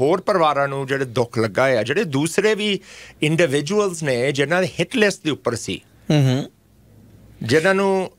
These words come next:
Speaker 1: ਆਰ-, ਅ, ਸੀਸਸ ਨੇ ਤਾਂ ਆਰ ਸੀ ਐਮ ਪੀ ਨੇ ਵਾਰਨ ਵੀ ਕੀਤਾ ਸੀ, "ਤੁਹਾਡਾ ਨਾਮ ਲਿਸਟ 'ਤੇ ਆ, ਤੁਸੀਂ ਬਚ ਕੇ ਰਹੋ।" ਅ, ਉਹ ਵੀ ਇਨਵੈਸਟੀਗੇਸ਼ਨ ਕੰਪਰੋਮਾਈਜ਼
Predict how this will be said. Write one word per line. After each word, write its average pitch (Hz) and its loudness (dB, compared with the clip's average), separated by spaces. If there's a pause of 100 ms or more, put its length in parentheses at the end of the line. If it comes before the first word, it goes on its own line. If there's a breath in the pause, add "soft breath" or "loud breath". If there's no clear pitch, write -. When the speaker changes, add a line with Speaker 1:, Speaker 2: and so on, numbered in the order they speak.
Speaker 1:
ਆਰ-, 139 2
ਅ, 139 2
ਸੀਸਸ 143 -6
ਨੇ 147 0
ਤਾਂ 139 0
ਆਰ 135 2
ਸੀ 139 -6
ਐਮ 135 0
ਪੀ 139 -4
ਨੇ 151 0
ਵਾਰਨ 151 2
ਵੀ 202 -2
ਕੀਤਾ 127 -2
ਸੀ, 170 -2
"ਤੁਹਾਡਾ 135 0
ਨਾਮ 139 0
ਲਿਸਟ 127 -2
'ਤੇ 135 0
ਆ, 127 2
ਤੁਸੀਂ 139 -2
ਬਚ 107 0
ਕੇ 135 0
ਰਹੋ।" 143 0 (760 loud breath)
ਅ, - -14 (440)
ਉਹ 233 2
ਵੀ 190 0
ਇਨਵੈਸਟੀਗੇਸ਼ਨ 143 -2
ਕੰਪਰੋਮਾਈਜ਼ 143 -2